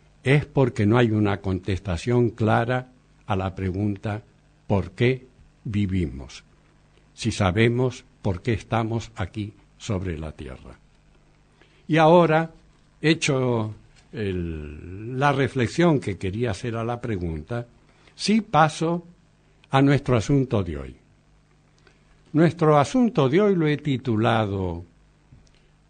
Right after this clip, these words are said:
¿Somos ignorantes o sabios? Porque para emprender estudios de carácter esotérico, para hacer reflexiones profundas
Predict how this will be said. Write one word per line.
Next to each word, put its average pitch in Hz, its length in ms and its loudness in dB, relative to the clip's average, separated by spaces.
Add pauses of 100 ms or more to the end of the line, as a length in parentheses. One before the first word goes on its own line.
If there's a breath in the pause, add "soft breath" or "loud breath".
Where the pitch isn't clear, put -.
(140)
¿Somos 240 560 4
ignorantes 165 800 2
o 160 100 2
sabios? 82 640 -6 (1500 soft breath)
Porque 170 280 0
para 151 280 2
emprender 139 960 4 (1200)
estudios 113 800 2
de 98 120 -4
carácter 104 580 -2
esotérico, 80 920 -6 (960 soft breath)
para 135 800 4
hacer 143 760 0 (200 soft breath)
reflexiones 151 720 2
profundas 110 920 2